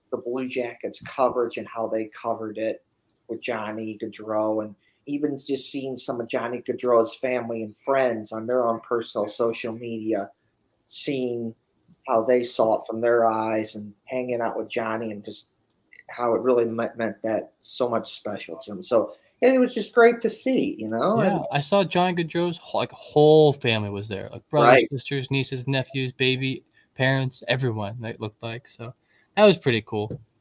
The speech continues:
Speaker 2: Pretty cool that they were able to, like, get in for that and, and whatnot. And, you know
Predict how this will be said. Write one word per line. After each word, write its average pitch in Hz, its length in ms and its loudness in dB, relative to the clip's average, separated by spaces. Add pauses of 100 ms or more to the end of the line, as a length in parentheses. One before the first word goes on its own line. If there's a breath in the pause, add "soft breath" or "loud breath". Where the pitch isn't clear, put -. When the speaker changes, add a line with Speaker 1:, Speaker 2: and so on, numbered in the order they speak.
(340)
Speaker 2:
Pretty 170 180 0
cool 151 160 4
that 139 80 2
they 131 120 2
were 123 160 0
able 117 220 -2
to, - 140 -14
like, 110 320 -6 (420)
get 120 160 0
in 110 220 0
for 110 180 -6
that 104 380 -2
and, 107 240 -10
and 107 180 -6
whatnot. 107 460 -10
And, 107 80 -20 (320)
you - 80 -20
know - 160 -20